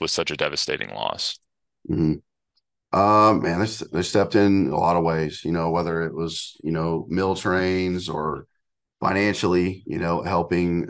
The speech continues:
Speaker 2: with medical bills. I mean, they've, they've been here every step of the way on both sides. You know, Cassie would tell you the same thing from the Smithson Valley community, the, the way that they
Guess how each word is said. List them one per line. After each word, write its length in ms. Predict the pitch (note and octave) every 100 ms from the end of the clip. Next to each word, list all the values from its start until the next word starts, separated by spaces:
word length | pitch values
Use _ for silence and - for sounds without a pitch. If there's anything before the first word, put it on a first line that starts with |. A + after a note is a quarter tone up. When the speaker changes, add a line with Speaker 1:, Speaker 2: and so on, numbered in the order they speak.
| -
Speaker 2:
with 340 | C#2 D#2+ D2+
medical 380 | D#2 F2+ F2 E2+
bills. 580 | D#2 E2 E2 D#2+ D#2 -
I 80 | -
mean, 160 | D2+
they've, 320 | D#2+ E2+ E2 -
they've 220 | D#2+ F#2+
been 160 | E2 D#2+
here 160 | D#2+ D#2
every 180 | D#2+
step 160 | D#2+ -
of 60 | C2
the 80 |
way 260 | A1+ A1 - -
on 160 | E2+
both 160 | F2 F3
sides. 420 | - - - - _
You 120 | D#2+
know, 180 | D#2 D#2
Cassie 340 | F#2 E2+ -
would 120 | E2+
tell 140 | D#2+ D#2+
you 60 |
the 60 | D#2+
same 220 | D#2 E2
thing 180 | E2 E2
from 100 | D#2+
the 60 | D#2
Smithson 320 | - F#2 D#2+
Valley 240 | E2 E2
community, 400 | E2+ E2 E2+ E2
the, 120 | D#2+ - -
the 80 |
way 180 | E2 D#2+
that 180 | D#2 D#2+
they 360 | E2+ E2+ D#2+